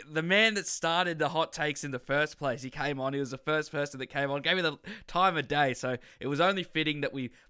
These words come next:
bless the Donny Sports moniker with the great one, the guru. I hope you guys thoroughly enjoy it. If it's your first time listening to me via the guru, come check me out on Donny Sports on all socials. And if it is not your first time, I do apologize that you have come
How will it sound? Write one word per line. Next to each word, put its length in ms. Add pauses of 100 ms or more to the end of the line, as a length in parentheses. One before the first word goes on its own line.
bless 340
the 140
Donny 320
Sports 480
moniker 500 (240)
with 120
the 80
great 280
one, 140
the 60
guru. 440
I 140
hope 260
you 60
guys 260
thoroughly 380
enjoy 380
it. 100
If 100
it's 100
your 60
first 260
time 200
listening 300
to 120
me 240 (240)
via 320
the 80
guru, 360
come 200
check 180
me 160
out 120
on 100
Donny 220
Sports 340
on 100
all 100
socials. 520 (240)
And 160
if 160
it 180
is 240
not 140
your 160
first 240
time, 240
I 60
do 180
apologize 480
that 80
you 80
have 180
come 280